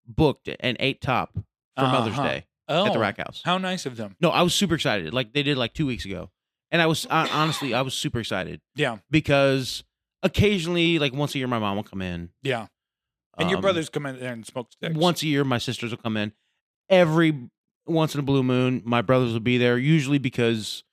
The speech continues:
Speaker 1: um,
Speaker 2: They're up there drinking.
Speaker 1: Nick, um, um, there's, there's, uh, there's a couple of guys who come up, Nick,
Speaker 2: Yeah.
Speaker 1: Luke,
Speaker 2: The
Speaker 1: and
Speaker 2: guy,
Speaker 1: Justin.
Speaker 2: the guys we did the Super Bowl with.
Speaker 1: Yeah,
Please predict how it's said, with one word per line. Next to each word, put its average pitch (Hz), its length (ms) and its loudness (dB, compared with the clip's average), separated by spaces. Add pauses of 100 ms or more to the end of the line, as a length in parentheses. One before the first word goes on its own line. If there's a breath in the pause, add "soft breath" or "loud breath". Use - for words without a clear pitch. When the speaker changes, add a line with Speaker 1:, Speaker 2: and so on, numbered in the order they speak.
(560)
Speaker 1:
um, 82 440 -6
Speaker 2:
They're 127 100 -2
up 110 80 -6
there 123 100 -4
drinking. 113 380 -8 (480)
Speaker 1:
Nick, 135 580 -2 (1080)
um, 90 500 -8 (1400)
um, 62 500 -12 (400)
there's, 151 180 2
there's, 151 440 -4 (420)
uh, 73 460 -4 (100)
there's 156 220 -2
a 147 40 -6
couple 180 220 0
of 135 80 -2
guys 120 500 -2 (560)
who 151 80 -2
come 127 220 -2
up, 113 220 0 (240)
Nick, - 0 -
Speaker 2:
Yeah. 156 340 2
Speaker 1:
Luke, 135 280 0
Speaker 2:
The 113 80 2
Speaker 1:
and 113 80 0
Speaker 2:
guy, 208 80 4
Speaker 1:
Justin. 104 460 0
Speaker 2:
the 175 60 -8
guys 202 200 -2
we 214 60 -8
did 190 160 -4
the 175 60 -8
Super 160 240 -8
Bowl 113 180 -6
with. 101 180 -12 (120)
Speaker 1:
Yeah, 302 180 0